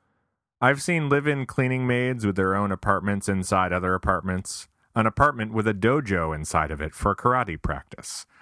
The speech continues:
another apartment where I actually lost track of how many bedrooms they had. I counted nine, but after that I got lost and had to follow my breadcrumbs back to the elevator. Unfortunately, the breadcrumbs had already been vacuumed up by the live-in maid at that point, so I just took a nap in one of the bedrooms until the live-in security kicked me out.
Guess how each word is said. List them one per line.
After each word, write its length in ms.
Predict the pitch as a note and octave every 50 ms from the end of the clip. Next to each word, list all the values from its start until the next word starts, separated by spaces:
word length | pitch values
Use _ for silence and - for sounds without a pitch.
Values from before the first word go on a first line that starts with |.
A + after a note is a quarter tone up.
| _ _ _ _ _ _
another 320 | A#2 B2 D3+ E3+ F#3+ E3
apartment 460 | B2 - - B2 A2+ G#2+ A2 G#2+ A2+
where 160 | A2 A2 A2+ A2+
I 60 | A2
actually 340 | A2+ B2+ C3+ - - C3+ A2
lost 360 | G#2+ A2 A2+ B2 - - -
track 380 | - - A#2+ A#2+ C3 C3 -
of 120 | G2 F2 E2+
how 120 | - G#2+
many 180 | G#2 G#2+ G2+ G2
bedrooms 560 | F2 E2 G#2 A2+ - A#2 G2+ D#2+ D2+ D2 -
they 140 | D2+ C#2+ C2+
had. 480 | - - - - - - - - - - _ _ _ _ _ _ _ -
I 120 | G2 G#2
counted 360 | - - D3 E3 D3+ A#2 G2
nine, 380 | F#2 G2+ A#2 B2+ A#2+ G2 E2 E2
but 140 | D#2 F#2+ G2
after 240 | G#2 G#2+ - - G2+
that 180 | G2+ A2 A2+
I 80 | G2 F2
got 260 | F2 F#2+ G2 F2+ -
lost 460 | D#2+ F2+ G#2 A2 F#2 D#2+ - - -
and 80 | F2 D#2+
had 160 | F2+ G2+ F#2
to 60 | G2
follow 320 | - - G#2+ G2+ G2+ G2 F2+
my 160 | F2+ E2+ E2
breadcrumbs 600 | D#2 E2 G#2 G#2+ G#2+ G2+ - F#2+ D#2+ D2+ D2+ -
back 240 | - F#2 F2 F2 -
to 100 | - -
the 100 | E2 E2+
elevator. 640 | G2 G#2+ F#2+ D#2+ C#2 C2+ - - - - - - - _ _ _ _ _ _ _ _ _ _ _ _ _ _
Unfortunately, 640 | G#2+ G#2 F#2+ F2+ - A#2+ A2+ G2+ - - F2 E2 E2
the 140 | D#2 D#2 D2+
breadcrumbs 560 | D2 F#2+ F2+ E2+ E2+ - E2+ D#2 D2+ D2+ -
had 120 | - E2
already 240 | E2 E2 D#2+ D#2+ D#2+
been 180 | D2+ D#2+ D2+ D2+
vacuumed 360 | E2+ E2+ E2 - - D#2 D2
up 200 | F2+ F2+ - -
by 100 | - D#2+
the 140 | D2+ D2+ D#2+
live-in 340 | D#2+ F2 E2+ D#2+ D#2 D2+ D#2
maid 240 | F2+ G2 G2 E2+ -
at 80 | D2
that 240 | D2 D2 C#2+ C#2 -
point, 380 | - - D2 C#2 C2+ - _ -
so 160 | - G2+ F#2+
I 60 | F#2
just 220 | F#2 G#2+ G#2 - -
took 160 | - G#2+ -
a 40 | F#2
nap 340 | F#2 G2 G2 F2 D#2 -
in 100 | E2+ E2+
one 100 | E2+ F2
of 60 | E2 D2+
the 60 | D2+
bedrooms 560 | D#2 F#2+ F#2 D#2 D2+ D2 D2 D2 D2 D2 -
until 240 | E2+ D#2+ - F2+ E2+
the 140 | D#2 E2 D#2+
live-in 380 | D#2+ F2 G2 F2 F#2 F2 D#2+ D2+
security 580 | - - - - - A2+ F#2 D#2 C#2+ D2 D2
kicked 380 | - - - F#2+ - - - -
me 140 | D#2+ D#2 E2
out. 460 | F2 E2+ D2 - - _ - -